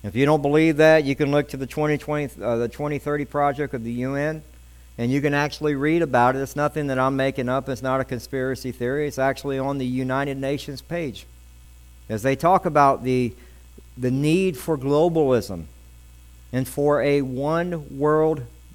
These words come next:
government. This goes to the book of Revelation. And if you don't trust that, you go, "Well, Mike, that might be conspiracy." That's not conspiracy. That's on the United Nations website.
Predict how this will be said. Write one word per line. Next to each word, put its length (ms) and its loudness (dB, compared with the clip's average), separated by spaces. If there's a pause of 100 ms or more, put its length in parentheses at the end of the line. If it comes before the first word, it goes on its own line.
government. 540 0 (680)
This 120 -4
goes 280 0
to 120 -8
the 80 -6
book 240 -2
of 80 -6
Revelation. 640 -4 (840)
And 120 -2
if 80 -2
you 80 4
don't 160 4
trust 340 4
that, 300 6
you 100 0
go, 160 4
"Well, 240 6
Mike, 260 2
that 100 0
might 200 -2
be 80 -2
conspiracy." 420 -4
That's 180 0
not 180 -2
conspiracy. 560 0
That's 260 2
on 140 -2
the 80 -4
United 380 0
Nations 380 -4
website. 540 -4